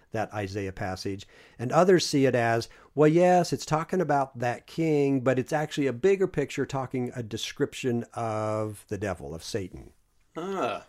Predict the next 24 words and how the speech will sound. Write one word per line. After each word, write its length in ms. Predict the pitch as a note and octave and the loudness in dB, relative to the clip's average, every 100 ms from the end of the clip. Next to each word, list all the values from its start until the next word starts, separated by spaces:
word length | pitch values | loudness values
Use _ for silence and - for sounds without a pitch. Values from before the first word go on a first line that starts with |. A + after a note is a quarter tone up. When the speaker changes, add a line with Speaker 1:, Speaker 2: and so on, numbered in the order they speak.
| _ | _
Speaker 2:
so 160 | - | -12
that 180 | B2 A#2+ | -6 -6
might 240 | A#2+ B2 A#2+ | -6 -8 -8
not 300 | A2 G2+ _ _ | -8 -10 _ _
technically 460 | G#2 G2 G2+ G2 | -16 -16 -16 -16
be. 320 | F2+ F#2+ - G2 _ _ _ - _ _ _ | -14 -16 -16 -20 _ _ _ -20 _ _ _
Speaker 1:
That 280 | - E3+ F#3 | 2 6 8
is, 260 | A3 F#3+ - | 8 6 2
that 240 | C#3+ E3+ | 4 6
is 120 | F#3+ F3 | 6 0
a 60 | |
point 340 | - D#3 D3 C#3 | 2 4 4 4
that 160 | C3 | 4
is, 420 | C3 B2+ A2+ - F3+ | 4 4 0 -6 -6
you 120 | G3 D#4 | 0 0
know, 80 | |
somewhat 260 | C4 C4 A3 | 2 2 4
of 80 | C#3+ | 4
a 80 | C3 | 2
di-, 140 | A#2+ A2+ G2+ A2 | 0 -4 -6 0
divided 560 | A#2+ A2 A2+ A#2+ B2+ - - | 2 2 2 0 -2 -6 -20
Speaker 2:
Okay. 80 | - | 0
Speaker 1:
theologically. 920 | C#3+ A#2+ A#2+ A#2+ B2 B2 A#2+ B2 B2 _ - | 2 4 2 0 -4 0 0 -2 -6 _ -8
Um, 500 | A#2+ A2+ A#2 A2 | -6 -4 -4 -6